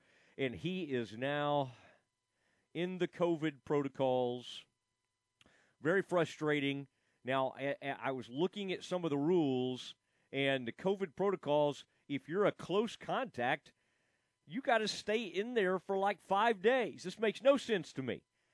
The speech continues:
I mean, if, if you give this man a test, like, two tests within twenty-four hours and he's, does not have covid,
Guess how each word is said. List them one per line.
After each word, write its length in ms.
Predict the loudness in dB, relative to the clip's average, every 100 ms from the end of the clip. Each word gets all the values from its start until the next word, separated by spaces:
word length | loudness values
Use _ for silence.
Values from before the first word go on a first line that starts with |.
| _
I 80 | -4
mean, 200 | -2 -2 -6 -2
if, 220 | 0 0
if 240 | 0 0 0
you 140 | -2
give 280 | 0 -2 0
this 220 | 0 0
man 240 | 0 0 2
a 100 | 0
test, 600 | 2 4 4 0 -10 -20 _ _ _ _ -2
like, 200 | 0 -2 -2
two 240 | 2 2
tests 480 | 4 4 6 4 -4
within 320 | 0 2 2
twenty-four 500 | 2 -2 0 2 4
hours 480 | 4 4 4 2 -2
and 160 | -4 -4
he's, 380 | -4 -6 -6 -10 _ _ _ _
does 240 | 0 2
not 160 | 2 2
have 220 | 2 0
covid, 540 | 4 4 6 2 0